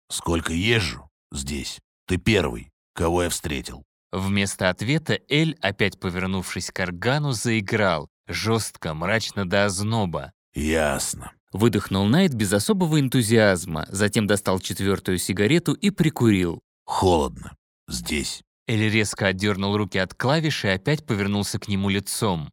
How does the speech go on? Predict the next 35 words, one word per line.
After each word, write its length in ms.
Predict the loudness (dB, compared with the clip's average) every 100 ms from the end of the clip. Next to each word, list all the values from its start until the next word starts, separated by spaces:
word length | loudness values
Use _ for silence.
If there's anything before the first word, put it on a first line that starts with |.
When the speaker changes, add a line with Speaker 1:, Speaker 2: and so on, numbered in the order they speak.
| _
Speaker 2:
"У 100 | -12
тебя 320 | -8 -4 -2
есть 400 | -2 0 -2 -4
тепло", 520 | -8 -8 -6 -4 -6 -10 _ _
произнес 460 | -2 0 2 0 0
он 120 | -2
тихо. 560 | -2 -2 -2 -4 -10 -12 _ -12
Speaker 1:
"Что?" 480 | -10 0 2 2 -2 _ _ -6
Speaker 2:
"Поделись 520 | -2 0 2 2 0
со 200 | -4 -6
мной". 520 | -4 -4 -6 -8 -14 _ _ -6
Найту 420 | 2 4 4 2
уже 240 | 2 2 0
не 80 |
хотелось 520 | 0 -2 0 0 -2 -4
курить. 500 | -4 -2 -4 -8 -16 _ -10
В 100 | 0
голове 340 | 4 4 4
его 180 | 2 0
странным 500 | -2 -2 0 0 0
образом 420 | 0 0 0 -2
мешались 480 | -2 0 0 -2 -2
мысли 400 | -2 -2 0 -2
и 40 |
звуки 320 | 0 -2 0
органа, 680 | 2 2 2 2 2 0 -6 _ -2
и 80 |
он 140 | 2 4
не 100 | 2
мог 220 | 2 0
отличить 460 | -2 -4 -2 -2 -2
одни 280 | -2 0
от 140 | -2 0
других. 680 | -2 0 0 0 -2 -10 _ _ -4
"Вот". 480 | 2 2 0 -8